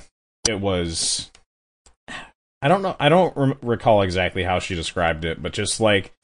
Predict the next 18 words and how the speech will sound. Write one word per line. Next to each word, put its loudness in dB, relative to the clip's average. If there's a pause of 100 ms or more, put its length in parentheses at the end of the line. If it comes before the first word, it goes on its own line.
(240)
uh, 4
from 0
what 4
I 6
remember, 2
sh-, -6
the -2
way 4
that 0
she 0
was, 0
uh, 0
talking 0
about 0
it 0
and -4
how -2 (420)
it's -4